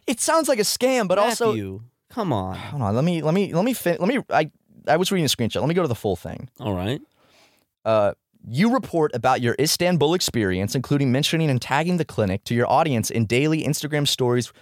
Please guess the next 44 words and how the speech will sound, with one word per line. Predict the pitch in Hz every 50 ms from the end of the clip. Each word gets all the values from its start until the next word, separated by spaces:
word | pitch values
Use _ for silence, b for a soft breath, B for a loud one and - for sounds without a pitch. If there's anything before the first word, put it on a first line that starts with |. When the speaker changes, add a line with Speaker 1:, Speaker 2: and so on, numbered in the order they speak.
| b b b b
Speaker 1:
which | b 117 120 - -
remain | 123 117 120 127 139 147 151 -
in | 127
the | 120 110
highlight | - - 143 139 139 135 -
section | - 123 120 - - 127
for | - -
a | 107
period | 101 - - 127 131 127 123 117
to | 113
be | 101 113
agreed | 110 95 - 101 101 90
upon. | - - - 73 - - - _ _ _ _ _ _ _ _ _ _ -
This | - 170 175 -
way, | 160 156 147
you | 139 135 117
can | - 135
enjoy | 120 113 - 135 139 127
a | 107
great | 87 131 151 180
vacation | - 175 170 - 165 147 143 - 139
in | 120 120
one | 123
of | 123
the | 113
world's | 113 117 107 -
most | 117 113 110
exciting | 110 - - 139 147 143 139 135
cities, | - - 120 110 113 107 - b b b b b b b b
uh, | 104 107 104 98 92 -
and | - 107
then | 117 123
you | 123
can | 120 120
get | 117 107
a | - - -
full | 151 165 160
treatment | - - 156 147 139 139 135
in | 135
one | 135 135
of |
the | 113 117
clinics, | - - 123 113 113 113 - - - - - _ _ _ - -
uh, | 101 101 98 92